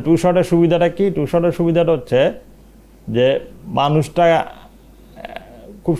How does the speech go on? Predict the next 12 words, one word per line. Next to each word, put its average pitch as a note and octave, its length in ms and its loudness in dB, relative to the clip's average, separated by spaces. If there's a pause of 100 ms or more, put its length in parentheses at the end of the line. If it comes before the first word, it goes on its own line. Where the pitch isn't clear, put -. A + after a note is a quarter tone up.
সুন্দর F3+ 320 4 (220)
নিজেকে E3 520 2 (140)
প্রকাশ C3 260 -2 (120)
করতে A#2+ 280 -4
পারে F#2+ 180 -6 (200)
এবং C3+ 140 0 (260)
তাদের C3+ 320 0 (140)
দুজনের D#3 440 2
মধ্যে B2+ 260 2 (200)
যে C3 100 2 (1000)
often F#3+ 220 2 (180)
use E3+ 140 4